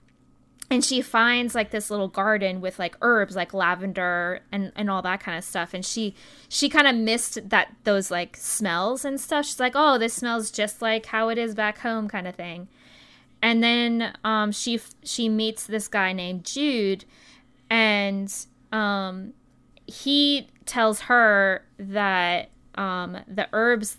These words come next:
that are in this garden, like, they use them for magic and research and stuff. So she ends up starting to work at this research facility, and that's kinda where her powers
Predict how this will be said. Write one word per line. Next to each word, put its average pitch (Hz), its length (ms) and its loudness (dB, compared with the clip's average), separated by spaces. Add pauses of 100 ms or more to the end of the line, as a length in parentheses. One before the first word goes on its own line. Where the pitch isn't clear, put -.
that 208 140 2
are 196 80 0
in 208 180 -2
this 180 160 -6
garden, 208 440 0
like, 175 240 -4
they 202 60 -6
use 190 340 -4
them 180 160 -8
for 180 180 -10
magic 175 480 -6
and 165 160 -12
research 190 440 -8
and 190 100 -12
stuff. 185 300 -10 (420)
So 254 200 4
she 247 200 0
ends 247 260 0
up 240 120 2
starting 214 420 0
to 214 120 -6
work 196 380 -2 (440)
at 202 360 4 (140)
this 208 260 -6
research 220 500 -4
facility, 190 720 -2
and 185 380 -6 (600)
that's 214 260 4
kinda 208 280 0
where 185 560 2
her 196 140 -2
powers 196 800 0